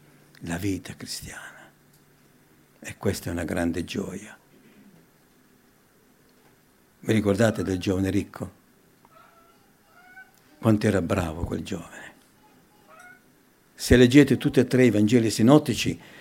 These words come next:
troverete che si inginocchiò, riconobbe in Gesù un grande uomo, eh, chiese la vita eterna, eccetera. Ma quando Gesù gli disse, "Va bene, ok,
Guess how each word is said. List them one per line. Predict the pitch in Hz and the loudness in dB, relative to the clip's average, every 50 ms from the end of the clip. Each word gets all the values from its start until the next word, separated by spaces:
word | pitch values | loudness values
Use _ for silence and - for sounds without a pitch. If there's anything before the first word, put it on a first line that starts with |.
| - - _ | -20 -20 _
troverete | _ - 110 110 110 120 127 135 135 127 127 113 104 | _ 0 2 6 6 8 8 8 8 6 4 0 0
che | 104 110 104 101 98 95 - - - - | 2 2 2 4 2 2 -2 -10 -20 -18
si | _ - - - 139 | _ -6 -2 4 6
inginocchiò, | 139 135 131 117 113 131 131 127 123 123 127 - 135 123 120 113 107 95 87 85 90 - - - - _ _ _ | 10 10 10 10 10 10 10 10 10 8 4 2 4 6 6 6 4 2 -2 -6 -10 -14 -20 -20 -20 _ _ _
riconobbe | - 117 131 123 143 135 135 135 131 120 123 | 2 2 4 6 6 6 8 8 8 10 10
in | 127 123 | 10 10
Gesù | 107 113 117 104 - 139 | 10 6 0 0 4 4
un | 127 117 | 4 6
grande | 104 117 123 127 120 110 117 | 4 4 4 2 4 4 4
uomo, | 104 101 104 113 117 110 101 90 87 82 87 - - - - - - - - _ | 2 4 4 4 4 4 2 0 -2 -6 -8 -12 -16 -20 -20 -20 -20 -20 -16 _
eh, | - 120 120 120 117 113 | 2 4 6 6 6 6
chiese | - 165 160 156 - - 147 | 10 10 12 12 12 12 12
la | 143 | 10
vita | 139 131 139 135 139 | 8 6 6 4 2
eterna, | 123 127 135 143 143 143 131 123 107 101 98 95 87 82 - - - - - - - _ | 2 4 6 6 6 6 6 4 2 -2 -2 -4 -4 -8 -10 -12 -20 -20 -20 -20 -20 _
eccetera. | - 131 131 - - - 208 226 220 220 214 208 214 220 220 214 - - - _ _ - - _ _ _ _ _ _ _ _ _ _ _ _ _ _ _ _ _ _ _ _ _ _ _ _ _ _ _ _ _ _ _ _ _ _ _ _ | 0 0 2 8 12 12 12 12 12 10 8 8 8 8 8 6 -2 -10 -20 _ _ -20 -20 _ _ _ _ _ _ _ _ _ _ _ _ _ _ _ _ _ _ _ _ _ _ _ _ _ _ _ _ _ _ _ _ _ _ _ _
Ma | - 104 98 | -4 -4 -4
quando | - - 120 123 123 113 107 104 | 0 2 4 4 4 4 4 0
Gesù | 98 101 101 95 - 110 104 104 | 0 -2 -4 -2 0 0 2 2
gli | 98 90 95 95 | 2 0 0 0
disse, | 95 101 98 98 - - - - 90 90 87 - | 2 2 2 2 -2 -4 -4 -4 -4 -4 -4 -6
"Va | 110 107 98 | -4 -4 -4
bene, | 80 85 80 78 85 87 87 - - _ _ - | -4 -4 -6 -6 -8 -10 -12 -14 -18 _ _ -20
ok, | - - - - 82 - | -20 -14 -12 -12 -12 -12